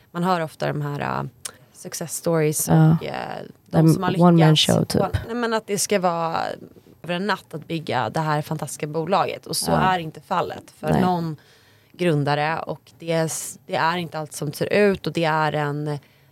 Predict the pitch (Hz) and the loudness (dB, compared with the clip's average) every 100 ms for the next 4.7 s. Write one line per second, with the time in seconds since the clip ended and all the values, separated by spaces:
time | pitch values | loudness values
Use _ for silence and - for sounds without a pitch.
0 | _ - - 208 180 180 160 180 156 214 | _ -2 0 0 -2 -2 -2 0 -2 0
1 | 330 202 151 - - 151 156 - 156 165 | 0 0 -2 -6 -2 -4 -4 -8 -2 2
2 | 147 139 147 147 175 170 196 165 - - | 2 2 0 0 0 2 2 0 -4 -4
3 | 185 - 202 190 180 170 214 214 175 151 | -4 -2 0 0 0 -2 0 0 0 -2
4 | 139 143 - 151 139 143 | -2 -2 0 0 0 -2